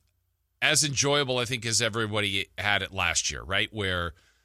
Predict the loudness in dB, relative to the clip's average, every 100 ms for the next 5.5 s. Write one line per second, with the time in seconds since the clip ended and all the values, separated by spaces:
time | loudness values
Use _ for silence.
0 | _ -4 -2 0 0 0 2 2 2 0
1 | -2 -2 -2 -2 -2 0 4 4 6 4
2 | 4 0 -4 2 2 2 0 0 0 -2
3 | 0 2 2 0 -4 -4 -6 -4 -2 2
4 | 2 2 0 -2 2 2 0 -4 -2 -4
5 | 0 2 2 2 -2